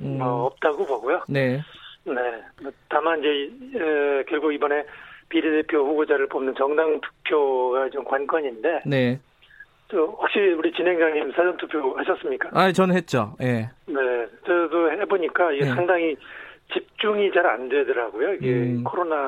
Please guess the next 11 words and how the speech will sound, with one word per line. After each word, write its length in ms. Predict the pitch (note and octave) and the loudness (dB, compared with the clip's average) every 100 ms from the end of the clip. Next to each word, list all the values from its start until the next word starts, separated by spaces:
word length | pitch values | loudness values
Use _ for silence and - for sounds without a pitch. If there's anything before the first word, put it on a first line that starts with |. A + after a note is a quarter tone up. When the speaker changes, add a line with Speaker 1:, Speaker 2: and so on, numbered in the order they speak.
| B2+ B2 B2 C3+ | -2 -4 -4 -2
Speaker 2:
여러 140 | C3+ C3 | 0 0
가지 220 | B2+ C3 | -2 -2
방역 340 | - C#3+ D#3 | 0 0 0
문제가 360 | C#3+ B2 B2 A2+ | 0 0 -2 -2
같이 180 | B2+ - - | -4 -6 -2
껴 140 | E3+ | 0
있어서. 220 | D#3+ B2+ | 0 0
Speaker 1:
네, 340 | C#3 B2 B2 F#3 | 2 2 2 -2
네. 280 | - B2+ A#2+ E3 - - - | -2 0 0 -4 -10 -14 -12
Speaker 2:
그리고 260 | - D3 D3 | -4 0 0
이제 240 | B2 C3+ | 0 -2